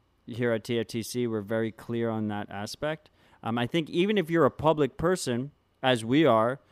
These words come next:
um, specific private things that we have not divulged ourselves that might have been divulged in private conversations or through people meeting us for a beer or something should also not be divulged. You should try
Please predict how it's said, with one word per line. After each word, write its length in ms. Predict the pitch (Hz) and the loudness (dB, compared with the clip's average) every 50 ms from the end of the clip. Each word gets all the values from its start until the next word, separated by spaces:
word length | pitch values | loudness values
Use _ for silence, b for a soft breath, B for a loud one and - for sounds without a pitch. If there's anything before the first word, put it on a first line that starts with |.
| b b b b b | b b b b b
um, 340 | b 123 123 120 117 117 117 | b 0 0 0 0 0 -2
specific 840 | - - - - 135 - - - 170 165 151 - 165 165 147 - - | -4 -6 -6 -6 -4 -4 -4 -2 -2 -4 -2 -2 -2 -2 -2 -4 -4
private 480 | - 123 147 143 139 135 139 123 - | -2 2 2 4 2 2 0 -4 -4
things 320 | - 156 160 151 139 127 117 | -2 -2 0 0 0 0 0
that 140 | 127 117 113 | -2 -2 0
we 160 | 123 131 131 | 0 0 0
have 140 | 131 127 120 | 0 0 0
not 220 | 127 127 120 110 | 0 -2 -2 -2
divulged 480 | - 117 104 110 120 120 117 107 - - | -4 -6 -4 -2 -2 -2 -2 -2 -4 -6
ourselves 760 | 117 107 104 - - - 147 151 147 135 127 117 123 - - b b b b b - | -4 -4 -4 -6 -4 -2 0 2 2 2 2 -2 -4 -10 -16 b b b b b -6
that 120 | 120 120 | -4 -2
might 240 | 120 123 131 131 127 | 0 0 2 2 2
have 120 | 123 120 | 2 0
been 140 | 117 127 120 | 0 -2 0
divulged 540 | 117 117 113 110 113 120 120 117 107 107 113 | 0 0 0 0 0 0 0 0 -2 -4 -8
in 80 | 113 101 | -8 -6
private 340 | - 123 117 113 110 113 | -4 -4 -2 -2 -4 -6
conversations 880 | - 120 113 113 113 110 - - 127 117 117 107 - 120 117 113 107 107 - | -6 -6 -6 -6 -6 -8 -8 -6 -6 -4 -6 -6 -6 -8 -8 -8 -8 -8 -8
or 180 | 113 117 110 107 | -6 -6 -4 -6
through 300 | - _ - 117 113 110 101 | -6 _ -6 -4 -4 -4 -4
people 540 | - - 123 107 - 117 113 110 110 107 | -6 -8 -8 -6 -6 -6 -6 -4 -6 -6
meeting 360 | 104 110 110 117 117 113 110 113 | -6 -6 -4 -4 -4 -4 -4 -6
us 120 | 107 - | -6 -6
for 140 | - 117 107 | -6 -6 -8
a 40 | 101 | -6
beer 360 | 98 127 131 135 135 131 120 | -4 -2 0 0 0 0 0
or 40 | 113 | -2
something 560 | - - 113 107 101 - - 113 113 120 123 - b b b b b b b b b b b _ _ _ - | -4 -8 -10 -10 -10 -10 -10 -8 -8 -10 -10 -14 b b b b b b b b b b b _ _ _ -20
should 220 | - - 196 208 | -10 -6 -2 2
also 280 | 254 285 277 - - 160 | 4 4 4 4 2 0
not 240 | 147 143 127 113 117 | 0 0 0 0 -2
be 100 | 123 110 | -2 -2
divulged. 560 | 113 107 104 101 107 98 92 - - - 120 | 0 -2 -4 -4 -6 -6 -6 -8 -12 -10 -8
You 80 | 120 | -6
should 200 | 113 - 143 127 | -6 -6 -6 -8
try 480 | - - - 156 165 165 170 170 165 151 | -8 -4 -2 2 2 4 4 4 2 0